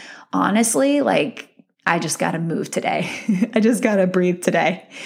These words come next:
So showing up for yourself, whether it's fifty percent of your baseline or a hundred twenty percent of your baseline, just showing up. All right, so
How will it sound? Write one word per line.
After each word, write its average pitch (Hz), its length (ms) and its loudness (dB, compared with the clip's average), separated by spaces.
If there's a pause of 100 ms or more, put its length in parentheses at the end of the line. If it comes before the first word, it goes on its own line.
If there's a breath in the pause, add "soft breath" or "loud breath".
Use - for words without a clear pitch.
(240 loud breath)
So 180 320 2
showing 190 320 2
up - 140 -2
for 170 80 0
yourself, 165 680 0
whether 170 440 0
it's - 340 -4
fifty 214 300 -2
percent 190 320 2
of 180 100 0
your 185 100 4
baseline 175 500 0
or 147 40 0
a 143 40 -2
hundred 170 340 -2
twenty 175 240 -2
percent 165 340 -4
of 160 100 -6
your 160 100 -2
baseline, 156 680 -2
just 156 200 -6
showing - 300 -6
up. - 260 -14 (840)
All 220 100 4
right, 175 240 0
so 175 360 0